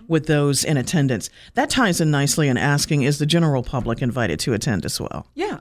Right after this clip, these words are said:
Speaker 2: because you know what? The thing is this, we can't help create a better world
Speaker 1: Right.
Speaker 2: if we just have one particular
Speaker 1: Particular.
Speaker 2: group of people
Speaker 1: Very
Speaker 2: coming.
Speaker 1: true. Very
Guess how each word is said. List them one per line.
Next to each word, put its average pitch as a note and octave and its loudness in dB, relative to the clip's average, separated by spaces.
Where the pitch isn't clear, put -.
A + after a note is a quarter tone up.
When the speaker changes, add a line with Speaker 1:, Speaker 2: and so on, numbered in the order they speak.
Speaker 2:
because G3 -4
you C4+ -2
know C4+ 0
what? D4 -4
The F#3+ -4
thing B3+ -4
is G3 -4
this, D#3 -6
we A3 -2
can't A3+ -8
help F3 -4
create F3 -2
a F3+ -4
better E3+ -6
world D#3 -10
Speaker 1:
Right. B2 -18
Speaker 2:
if F#3+ -2
we F#3+ 0
just E3+ 0
have E3+ -6
one E3+ -2
particular F3 -6
Speaker 1:
Particular. - -4
Speaker 2:
group - -8
of D3 -10
people C3+ -16
Speaker 1:
Very G#2+ -4
Speaker 2:
coming. G#2+ -10
Speaker 1:
true. - -20
Very C3+ 0